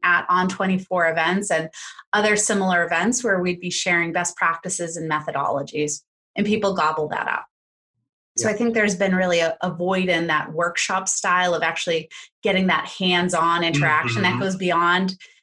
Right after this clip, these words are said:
Speaker 1: you know, a, a question that you hopefully get to at the end of a webinar and
Speaker 2: <laughs>
Speaker 1: extending the
Speaker 2: Yeah.
Speaker 1: time, but giving people deliverables too. So you mentioned this workbook. That was really a cornerstone of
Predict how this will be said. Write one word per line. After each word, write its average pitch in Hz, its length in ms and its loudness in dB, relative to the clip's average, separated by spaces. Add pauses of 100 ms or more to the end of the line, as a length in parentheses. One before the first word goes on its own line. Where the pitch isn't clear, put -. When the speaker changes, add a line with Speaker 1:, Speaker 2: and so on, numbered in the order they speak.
(140)
Speaker 1:
you 190 100 -2
know, 170 140 2
a, - 360 0
a 190 80 -4
question 202 480 -2
that 175 120 0
you 190 100 -2
hopefully 226 600 0
get 202 220 0
to 247 240 0
at 208 160 0
the 208 140 0
end 190 140 0
of 185 100 -4
a 175 60 -6
webinar 240 680 -2
and 185 140 0
Speaker 2:
<laughs> - 80 -2
Speaker 1:
extending 208 560 0
the 190 60 -2
Speaker 2:
Yeah. 190 40 -6
Speaker 1:
time, 190 720 0 (440)
but 226 140 0
giving 220 300 2
people 190 360 -2
deliverables 160 800 -2
too. 165 320 -4
So 185 160 -2
you 190 180 2
mentioned 175 800 0 (100)
this 160 420 0 (120)
workbook. 175 580 -2
That 180 160 0
was 269 140 0
really 262 220 2
a 185 100 -2 (160)
cornerstone 165 840 -2
of 151 180 -2